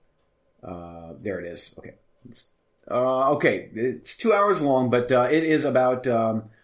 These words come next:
it's, it's a true story about Christine, Chubbuck, a nineteen seventies T V reporter struggling with depression and professional frustrations as she tries to advance her career. And I believe that this was a Sarasota, uh,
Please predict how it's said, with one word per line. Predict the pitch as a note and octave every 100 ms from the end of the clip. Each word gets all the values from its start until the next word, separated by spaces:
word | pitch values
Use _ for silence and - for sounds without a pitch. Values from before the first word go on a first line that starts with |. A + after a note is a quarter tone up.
| -
it's, | A#2 D3+
it's | B2 A#2
a |
true | - G3
story | G3 D#3+
about | C#3 C3+ -
Christine, | C#3 - D#3 D3+ D3+ D3 _ _ _ _
Chubbuck, | - D3+ C#3 E3+ - -
a | A#2+
nineteen | A#2 C#3 D#3
seventies | C3+ D3 C#3+ C3
T | E3
V | D3+
reporter | D#3 D3+ D3+ D3
struggling | - C#3+ C#3+ C3+
with | B2+
depression | B2 - E3+ E3 D3
and | B2
professional | A#2+ B2+ D3 D3+ C3+
frustrations | C3+ B2+ C#3+ C#3 B2+
as | B2
she | A2+ C3
tries | - B2+ C3 C#3
to | C3+ B2
advance | G#2+ B2+ A#2+
her | B2+
career. | C3 B2 A#2+
And | B2
I |
believe | A2+ A#2+ A#2+ C#3+ G#3+ C#4 - _ - - -
that | C3 -
this | E3+ D#3+
was | C3 -
a | B2 A#2+
Sarasota, | A2+ - - - C#3 D3 C#3 D3 C3+ B2+ A2 - - _ _ -
uh, | G#2+ G2+